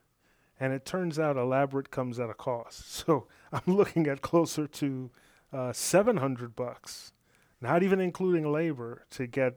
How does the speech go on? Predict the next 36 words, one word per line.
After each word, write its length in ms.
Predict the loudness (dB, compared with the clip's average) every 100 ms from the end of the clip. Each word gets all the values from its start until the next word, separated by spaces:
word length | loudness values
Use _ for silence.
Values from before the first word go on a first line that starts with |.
| _
a 100 | -6
really 340 | 0 2 2
good 240 | 2 0 0
size 640 | -4 -2 0 -2 -6 -12 -8
audio 320 | -2 -2 -2
booth 320 | -6 -8 -8 -6
together. 340 | -2 -2 -2
Now, 260 | -2 -2 -2 -12 -2
you 120 | 2
can 100 | 2
go 180 | 4 4
on 380 | 4 2 0 -6 _ _ _ _ _ _ _ _ _ 2
Amazon 640 | 4 4 0 -2 -4 -8 -10
and 180 | -10 -6
pick 260 | -2 0 0
up 200 | 0 _ _ _ -6
the 260 | -4 -4
P 240 | -6 -4 -4
V 100 | -4
C 200 | -8 -10
style 380 | -4 -4 -4 -2
audio 360 | -2 0 -4
booth 480 | -4 -4 -6 -8 -16 _ _ _ _
with 440 | -4 -2 -2 -4
sound 400 | -2 0 0 0
deadening 360 | -2 -2 -4 -6
blankets, 560 | -4 -4 -6 -12 -14 -12
and 80 |
it's 100 | -12
about 220 | -4 -4 -4
four 240 | -6 -4
hundred 260 | -2 -4 -2
dollars 380 | -2 -2 -4
for 240 | -10 -10 -10
a 40 |
three-by-three. 840 | -8 -6 -6 -6 -10 -6 -6 -8